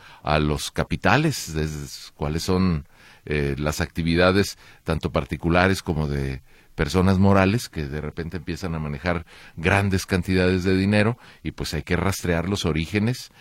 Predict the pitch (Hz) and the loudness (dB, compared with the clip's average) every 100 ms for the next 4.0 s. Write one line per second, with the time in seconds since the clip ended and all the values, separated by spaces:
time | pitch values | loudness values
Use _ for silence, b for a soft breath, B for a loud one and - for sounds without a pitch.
0 | B B 80 82 87 85 87 87 85 87 | B B -2 0 0 0 0 2 0 0
1 | 78 78 76 87 - 117 120 120 - b | -2 -2 -4 -6 -4 -2 -2 -2 -8 b
2 | b b b 73 76 76 78 78 82 82 | b b b -6 -4 -2 -4 -2 -2 -2
3 | 76 78 80 82 95 95 104 104 131 | -2 -2 -2 -2 -2 0 0 -2 -4